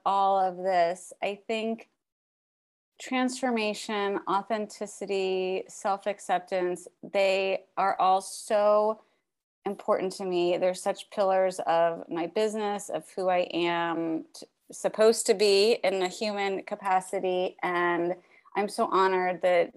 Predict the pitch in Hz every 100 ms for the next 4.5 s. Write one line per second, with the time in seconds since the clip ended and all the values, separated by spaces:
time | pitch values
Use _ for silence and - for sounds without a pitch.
0 | - 175 - 180 180 196 185 185 175 185
1 | 175 175 170 170 170 - 175 175 175 175
2 | 170 170 170 - - - 196 208 240 208
3 | 202 208 208 - 214 220 - 226 - 226
4 | 220 208 208 208 233